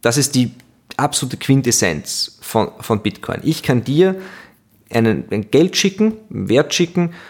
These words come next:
ähm, egal, wo du mir gegenüber sitzt oder am anderen Ende der Welt.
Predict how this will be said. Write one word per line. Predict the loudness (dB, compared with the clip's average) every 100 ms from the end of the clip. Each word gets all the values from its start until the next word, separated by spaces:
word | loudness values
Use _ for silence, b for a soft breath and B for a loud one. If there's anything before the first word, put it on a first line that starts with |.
| B -2
ähm, | 2 4 4 2
egal, | 2 4 4
wo | 2
du | 2
mir | 2 2
gegenüber | 2 2 2
sitzt | 2 0 -2 -4
oder | 0 2
am |
anderen | 2 -2 0
Ende | 0 0
der | 0
Welt. | 2 2 2